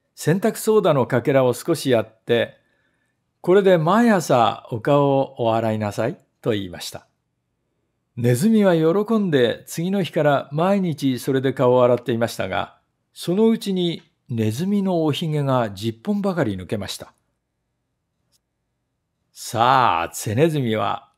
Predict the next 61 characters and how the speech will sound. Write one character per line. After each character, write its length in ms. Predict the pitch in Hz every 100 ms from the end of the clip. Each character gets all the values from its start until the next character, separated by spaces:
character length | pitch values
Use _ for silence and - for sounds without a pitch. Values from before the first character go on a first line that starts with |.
| -
早 240 | - 165
速 440 | 160 214 214 196 165
バ 200 | 139 135
ケ 120 | 170
ツ 140 | 170
へ 40 | 156
や 140 | 139
っ 80 | 135
て 100 | 147
き 120 | -
て、 300 | 120 110 - _ _ -
「惑 360 | 117 139 190 185
っ 40 |
て 80 | 175
お 100 | 156
く 80 | 160
れ、 80 |
惑 280 | 151 147 185
っ 20 |
て 160 | 185 175
お 120 | 147
く 100 | 147
れ」 100 | 147
を 320 | 131 107 - -
二 200 | 123 117
百 320 | 175 190 180
五 180 | 113 113
十 220 | 127 165
ば 140 | 165
か 100 | 165
り 140 | 117 85
言 80 | 80
い 60 |
ま 100 | 78
し 140 | 76 -
た。 160 | - _ _ _ _ _ _ _ _ _ _ _ _ _ _
し 120 | -
か 120 | 180
し、 240 | 160 156 -
あ 160 | 143 165
い 80 | 202
に 160 | 208
く 260 | 202 190 170
バ 220 | 139 135
ケ 140 | 220 220
ツ 140 | 220
に 120 | 214
は 220 | 143 92
お 80 | 95
ひ 140 | - 131
げ 100 | 156
も 160 | 165
あ 40 | 160
り 80 |
ま 120 | 165 170
せ 120 | 196
ん 60 |
で 100 | 147
し 100 | 98
た 100 | -
し、 300 | 87 92 85